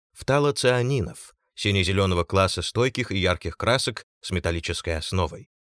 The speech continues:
Он организовал небольшую выставку, которая шла всего месяц в Музей науки. На ней были представлены образцы натуральных красок, изображения фабрики, производящей синиль рядом с Уизбеком,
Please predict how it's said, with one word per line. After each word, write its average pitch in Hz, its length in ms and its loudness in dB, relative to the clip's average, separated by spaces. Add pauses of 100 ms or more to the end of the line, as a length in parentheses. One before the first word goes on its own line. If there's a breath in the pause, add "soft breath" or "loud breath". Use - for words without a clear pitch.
(240)
Он 202 200 0
организовал 160 600 2
небольшую 120 460 2
выставку, 160 600 -4 (220 soft breath)
которая 170 340 0
шла 151 240 -2
всего 117 300 -2
месяц 123 400 -4
в 92 120 -6
Музей 87 340 2
науки. 80 520 -6 (340)
На 87 140 0
ней 98 180 2
были 98 160 0
представлены 95 560 0
образцы 90 440 -2
натуральных 87 460 0
красок, 110 520 -2 (240 soft breath)
изображения 117 680 0
фабрики, 131 420 -2
производящей 95 640 -2
синиль 104 440 -2 (200 soft breath)
рядом 90 360 2
с - 120 -8
Уизбеком, 120 640 -4